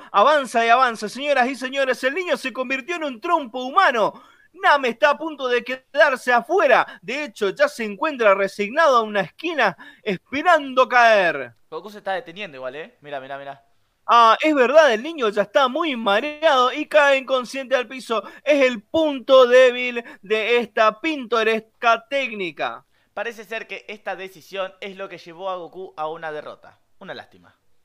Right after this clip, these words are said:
Speaker 1: Sí, el participante Nam no perdió la oportunidad y pegó un salto hacia arriba. Parece que va a ser el ataque aéreo de Nam.
Speaker 2: El, <laughs> salió cantado.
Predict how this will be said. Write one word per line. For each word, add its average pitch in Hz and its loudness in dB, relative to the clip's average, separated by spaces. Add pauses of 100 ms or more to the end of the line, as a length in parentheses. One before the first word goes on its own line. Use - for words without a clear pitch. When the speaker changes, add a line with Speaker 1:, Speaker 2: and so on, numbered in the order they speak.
(920)
Speaker 1:
Sí, 233 -6
el 226 2
participante 233 2
Nam 254 2 (160)
no 302 0
perdió 262 4
la 262 4
oportunidad 240 -2 (140)
y 254 -8
pegó 269 -2
un 262 -4
salto 302 2
hacia 240 -2
arriba. 240 0 (200)
Parece 277 -2
que 254 -8
va 262 -2
a 254 -6
ser 233 -10 (140)
el 226 -2
ataque 254 4
aéreo 285 10
de 247 4
Nam. 254 6 (420)
Speaker 2:
El, 180 -16 (220)
<laughs> 165 -16
salió 180 -8
cantado. 190 -4